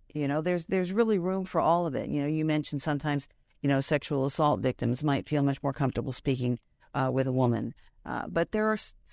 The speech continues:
other situations, too, where, um, women just have a different approach than men, and sometimes one might, might be more, you know, more of an asset,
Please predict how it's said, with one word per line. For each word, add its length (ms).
other 200
situations, 680
too, 300
where, 340
um, 440
women 320
just 140
have 160
a 40
different 280
approach 320
than 160
men, 400
and 280
sometimes 680
one 320
might, 200
might 300
be 160
more, 500
you 100
know, 160
more 220
of 60
an 100
asset, 420